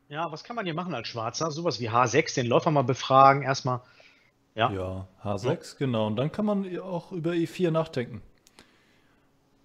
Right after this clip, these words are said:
Speaker 2: Vielleicht wartet man noch, bis Weiß kurz hochiert hat, weil sonst macht sich Weiß vielleicht vom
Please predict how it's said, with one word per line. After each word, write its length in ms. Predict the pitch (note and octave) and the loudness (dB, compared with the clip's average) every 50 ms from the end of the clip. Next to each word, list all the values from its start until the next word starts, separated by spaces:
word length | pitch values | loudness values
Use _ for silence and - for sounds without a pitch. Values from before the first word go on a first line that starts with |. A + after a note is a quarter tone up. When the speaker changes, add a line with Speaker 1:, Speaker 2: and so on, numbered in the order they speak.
| _ | _
Speaker 2:
Vielleicht 400 | - - C#3 D#3 G3+ A#3 - - | -6 2 4 6 6 6 6 8
wartet 260 | F3+ F3+ G#3 - F#3+ | 10 10 10 8 6
man 160 | F#3 E3+ D3+ D3+ | 2 2 2 2
noch, 120 | D3+ C#3+ | 2 0
bis 180 | - C#3+ - - | -2 -4 0 2
Weiß 200 | C#3+ C#3 C#3 - | 2 2 0 0
kurz 220 | - D3 C#3 - | -2 -2 -2 -2
hochiert 320 | C3+ A2+ - - D3 C#3+ | -4 -6 -4 -2 -2 -2
hat, 100 | C3+ A2+ | 0 0
weil 100 | A2 A2+ | 0 -2
sonst 440 | G2+ A2+ B2+ C3+ - - - - - | 0 -2 -2 -4 -4 -8 -14 -14 -8
macht 240 | C3+ B2+ B2+ B2 - | -4 -4 -4 -4 -6
sich 160 | - B2+ A2+ | -8 -4 0
Weiß 220 | B2 A#2+ A#2+ A#2+ - | 2 2 2 0 -2
vielleicht 260 | - B2 A#2 A#2 - | -2 -2 -2 -2 -2
vom 420 | - A#2 A2+ A2 A2 G#2 A2 A#2+ | -2 -2 -2 0 -2 -4 -6 -8